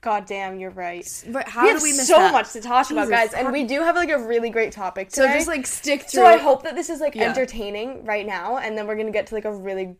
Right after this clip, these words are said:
Speaker 1: great topic as well. Also, if you're new to the podcast and this is the first episode you're listening to,
Speaker 2: Apologies, but, like, hope
Speaker 1: I'm
Speaker 2: you're
Speaker 1: Caroline,
Speaker 2: enjoying. <laughs>
Speaker 1: this is Aunt Catherine. We're twins, um, and we hope, we hope you're enjoying and that you stick around.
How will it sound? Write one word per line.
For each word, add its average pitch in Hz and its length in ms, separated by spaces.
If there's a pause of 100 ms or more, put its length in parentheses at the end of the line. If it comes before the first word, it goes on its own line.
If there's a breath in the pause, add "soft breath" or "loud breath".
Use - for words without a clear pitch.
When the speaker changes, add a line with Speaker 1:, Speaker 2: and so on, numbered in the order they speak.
Speaker 1:
great 190 240
topic 185 360
as 185 120
well. 180 240 (220 loud breath)
Also, 277 260
if 294 80
you're 240 160
new 208 220
to 247 100
the 240 100
podcast 262 440
and 226 80
this 208 80
is - 60
the 214 120
first 208 260
episode 208 300
you're 196 140
listening 233 360
to, 285 280
Speaker 2:
Apologies, 190 580
but, 196 140
like, 190 180
hope 233 140
Speaker 1:
I'm 240 80
Speaker 2:
you're 202 80
Speaker 1:
Caroline, 226 480
Speaker 2:
enjoying. 226 160
<laughs> - 100
Speaker 1:
this 233 80
is 214 80
Aunt 220 120
Catherine. 208 500
We're 208 160
twins, 190 680
um, 175 500 (220)
and 196 140
we 196 80
hope, 190 180 (460)
we 202 120
hope 190 200
you're 190 120
enjoying 175 300
and 180 100
that - 80
you - 60
stick - 260
around. - 320